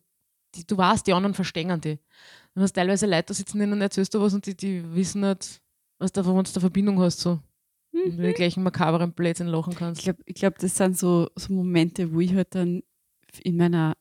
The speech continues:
Speaker 2: Alleinseinheit
Speaker 1: Mhm.
Speaker 2: oft überleg, "Okay, wie kann ich runterkommen?"
Speaker 1: Ja.
Speaker 2: Und dann denke ich, "Okay, vielleicht wandern oder Natur oder Bewegung" und sie da immer motivieren.
Speaker 1: Mhm.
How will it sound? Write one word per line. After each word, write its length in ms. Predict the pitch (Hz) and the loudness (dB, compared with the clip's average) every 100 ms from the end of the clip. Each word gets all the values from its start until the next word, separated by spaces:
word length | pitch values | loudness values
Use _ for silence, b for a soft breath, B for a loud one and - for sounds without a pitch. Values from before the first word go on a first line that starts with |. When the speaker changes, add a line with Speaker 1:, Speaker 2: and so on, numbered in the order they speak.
| _ _ - | _ _ -6
Speaker 2:
Alleinseinheit 1000 | 160 147 147 185 175 156 156 165 180 | 0 2 2 0 -2 -2 0 -2 -2
Speaker 1:
Mhm. 300 | - 185 208 190 _ _ _ _ _ | -4 -4 -4 -6 _ _ _ _ _
Speaker 2:
oft 220 | - 165 170 | -8 -2 2
überleg, 320 | 165 165 165 | 4 2 -2
"Okay, 320 | 165 175 147 - | -4 -4 -6 -8
wie 160 | 170 | -8
kann 240 | - 190 180 | -2 -2 0
ich 140 | 202 | 2
runterkommen?" 600 | 156 160 - 180 165 190 | 4 4 0 -4 -2 -2
Speaker 1:
Ja. 260 | 170 180 175 _ _ _ _ _ _ _ _ _ | -2 -2 -2 _ _ _ _ _ _ _ _ _
Speaker 2:
Und 320 | - 175 170 170 | 0 2 4 4
dann 360 | 170 165 151 - | 2 2 -2 -4
denke 400 | 135 156 160 156 | -6 -2 0 2
ich, 40 | |
"Okay, 260 | 147 - 160 | 0 -2 -4
vielleicht 260 | 160 156 143 | -2 -4 0
wandern 340 | 147 170 170 | 0 2 0
oder 180 | 151 151 | 0 0
Natur 480 | 147 - 165 170 190 | 0 -2 -2 2 4
oder 160 | 160 | 2
Bewegung" 680 | 151 143 147 160 180 196 208 | 2 2 2 4 2 0 -2
und 220 | - 165 | -4 -6
sie 100 | - 170 | -2 0
da 80 | |
immer 200 | 151 170 | 2 2
motivieren. 640 | 160 160 - 156 160 160 | 2 0 -4 -4 2 4
Speaker 1:
Mhm. 60 | 180 | 4